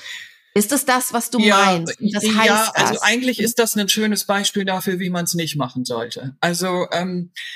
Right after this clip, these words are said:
Speaker 2: das ist ja genau das Problem von Vertrauen, dass es paradox funktioniert. Ich versuche mal, das auseinander zu klamüsern.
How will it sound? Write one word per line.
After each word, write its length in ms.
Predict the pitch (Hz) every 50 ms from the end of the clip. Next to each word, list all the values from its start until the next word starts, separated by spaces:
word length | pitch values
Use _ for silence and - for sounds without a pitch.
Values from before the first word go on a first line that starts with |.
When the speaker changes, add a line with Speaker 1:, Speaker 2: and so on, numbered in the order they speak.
| - - - _
Speaker 2:
das 300 | - 262 - - 220 220
ist 100 | 269 - -
ja 60 | -
genau 360 | - - 233 240 247 240 277 294
das 200 | 311 302 - -
Problem 400 | - 240 220 214 226 220 214 208
von 200 | 202 208 196 185
Vertrauen, 480 | - 202 190 - - 180 170 170 185 190
dass 120 | 185 170
es 100 | 180 170 -
paradox 480 | - 185 175 175 175 175 165 160 -
funktioniert. 600 | - - 180 175 175 - - 180 175 175 170 170
Ich 140 | - - -
versuche 220 | - 180 175 175 -
mal, 120 | 185 170
das 120 | 160 170 -
auseinander 440 | 156 - - 175 175 165 170 170 170
zu 120 | - 175 -
klamüsern. 640 | - 170 165 165 160 165 - 165 151 147 - -